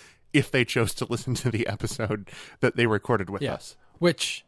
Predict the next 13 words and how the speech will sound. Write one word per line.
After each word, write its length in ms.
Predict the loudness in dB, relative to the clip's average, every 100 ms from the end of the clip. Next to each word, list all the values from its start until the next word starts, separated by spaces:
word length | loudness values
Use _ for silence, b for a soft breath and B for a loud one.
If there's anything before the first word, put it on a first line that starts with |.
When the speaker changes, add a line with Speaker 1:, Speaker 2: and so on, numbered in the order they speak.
| _ _ _ _ 4
Speaker 2:
I 60 | 6
don't 120 | 8
know 100 | 6
if 60 | 6
that's 160 | 4
been 180 | 4 0
confirmed 360 | 0 -2 0 4
in 40 |
Speaker 1:
No, 80 | 4
Speaker 2:
either 80 | 4
Speaker 1:
wait, 100 | 2
Speaker 2:
case. 220 | -2 -4 0
Speaker 1:
no. 240 | 2 0